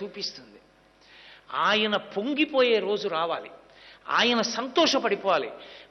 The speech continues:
గుడిలోకి మనం వెళ్తున్నాము అంటే మనం గుడిలోకి వెళ్ళినందుకు మనని చూసి ఆయన మురిసిపోతున్నాడా? ఒక తండ్రికి మీరేం పట్టుకెళ్ళారు కాదు,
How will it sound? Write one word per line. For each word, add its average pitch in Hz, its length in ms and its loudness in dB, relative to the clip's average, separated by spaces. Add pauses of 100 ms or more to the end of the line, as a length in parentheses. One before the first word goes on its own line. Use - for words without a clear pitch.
గుడిలోకి 269 720 6
మనం 247 340 2
వెళ్తున్నాము 220 920 2
అంటే 170 640 -2 (580)
మనం 214 500 2
గుడిలోకి 320 480 4
వెళ్ళినందుకు 247 680 2
మనని 269 400 2
చూసి 330 420 0
ఆయన 277 200 0
మురిసిపోతున్నాడా? 247 1080 2 (1080)
ఒక 202 160 -2
తండ్రికి 311 580 0
మీరేం 302 420 2
పట్టుకెళ్ళారు 320 720 2
కాదు, 226 380 2